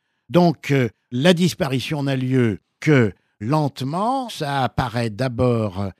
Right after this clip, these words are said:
chez le peuple d'Israël, le peuple grec et le peuple romain,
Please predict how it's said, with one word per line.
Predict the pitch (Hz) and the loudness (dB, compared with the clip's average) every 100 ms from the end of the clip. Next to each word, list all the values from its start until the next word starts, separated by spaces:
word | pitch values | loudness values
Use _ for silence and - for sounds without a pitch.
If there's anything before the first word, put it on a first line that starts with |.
| _ _ | _ _
chez | - - 143 120 117 - _ | -6 -4 -2 -2 -4 -12 _
le | 104 | -14
peuple | 101 107 95 | -10 -10 -10
d'Israël, | 98 101 123 143 190 240 226 156 | -14 -14 -12 -8 -8 -8 -8 -8
le | 131 | -8
peuple | 117 _ 120 107 - 101 | -10 _ -10 -10 -14 -14
grec | 90 - 127 - | -12 -8 -8 -10
et | 107 | -14
le | 101 | -14
peuple | - 98 98 | -14 -12 -12
romain, | 87 101 135 196 127 | -10 -10 -8 -6 -8